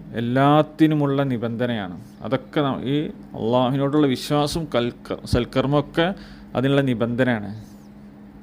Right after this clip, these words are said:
എന്തിനുള്ള നിബന്ധന? പരസ്പരം സത്യം കൊണ്ട് ഗുണദോഷിക്കാനും ക്ഷമ കൊണ്ട് ഗു-, ഗുണദോഷിക്കാനും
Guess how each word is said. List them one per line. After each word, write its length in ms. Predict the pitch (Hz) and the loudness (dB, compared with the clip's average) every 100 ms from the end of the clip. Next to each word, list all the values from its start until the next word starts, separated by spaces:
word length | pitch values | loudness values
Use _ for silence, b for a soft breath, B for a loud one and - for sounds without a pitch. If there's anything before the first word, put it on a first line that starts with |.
| - - B B - 113 | -20 -20 B B -2 0
എന്തിനുള്ള 360 | 113 131 135 135 | 2 2 2 0
നിബന്ധന? 360 | 127 127 120 123 123 123 - - - - B B B B B - - - - - - - | -2 -2 -2 0 -2 -4 -14 -20 -20 -20 B B B B B -20 -18 -16 -16 -14 -10 2
പരസ്പരം 540 | 117 120 - 156 160 151 | 2 2 2 4 4 2
സത്യം 280 | 135 - 147 147 | 0 2 2 4
കൊണ്ട് 220 | 147 147 151 - 123 | 2 2 2 0 -2
ഗുണദോഷിക്കാനും 840 | 131 127 139 139 - 139 143 156 151 - - | 0 2 2 2 0 2 2 0 -4 -12 -8
ക്ഷമ 240 | - 120 131 | -2 0 2
കൊണ്ട് 200 | 143 143 131 | 2 2 2
ഗു-, 100 | - 113 | 0 -4
ഗുണദോഷിക്കാനും 840 | 123 120 127 123 127 - 131 143 | -4 -4 -4 -4 -6 -2 0 0